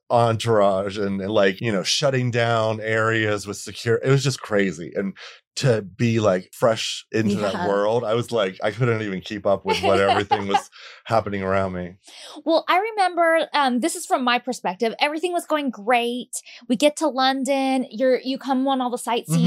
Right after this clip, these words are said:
Speaker 1: Mm-hmm.
Speaker 3: with us. You're hanging out. That's all great. And I feel like we were encouraging you to do that. Like, "Oh, yeah, come
Speaker 1: Yeah.
Speaker 3: with us. Like,
Speaker 1: Yeah.
Speaker 3: we're gonna be here and there and blah, we want you to do all this stuff with us."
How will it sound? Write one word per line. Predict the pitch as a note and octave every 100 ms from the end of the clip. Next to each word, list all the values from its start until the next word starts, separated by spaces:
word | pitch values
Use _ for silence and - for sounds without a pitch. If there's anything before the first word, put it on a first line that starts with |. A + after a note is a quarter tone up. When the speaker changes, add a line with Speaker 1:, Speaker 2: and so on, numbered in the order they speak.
| F3
Speaker 1:
Mm-hmm. |
Speaker 3:
with | F#3 -
us. | B3 B3 B3
You're | B3+
hanging | B3 C4 B3+ A#3+
out. | B3 B3 A#3+ A#3+ B3 - - -
That's | A#3+ B3
all | C4+ B3+
great. | - G#3 A#3+ B3 B3 -
And | C4+
I | C4+
feel | D4+
like | C#4+
we | C4
were | C4+ B3+
encouraging | B3 A#3 A3+ A#3 A#3 C4+
you | B3+
to | B3
do | B3 C4+
that. | C#4 C4
Like, | C4
"Oh, |
yeah, | F4 F#4
come | -
Speaker 1:
Yeah. | E3+
Speaker 3:
with | F4 F#4
us. | F4+ E4 D4+
Like, | D3
Speaker 1:
Yeah. | D#3+ F#2+ - -
Speaker 3:
we're | D#4+
gonna | D4+
be | D#4
here | D#4 D#4 D#4 D#4
and | C#4
there | C#4 D4 D4
and | C#4+
blah, | C4+ C#4+
we | A#3
want | C#4 B3+
you | B3+
to |
do | A3+ D4+
all | C#4+ C4+
this | -
stuff | E4 E4
with | D4+
us." | G#3+ A3+ -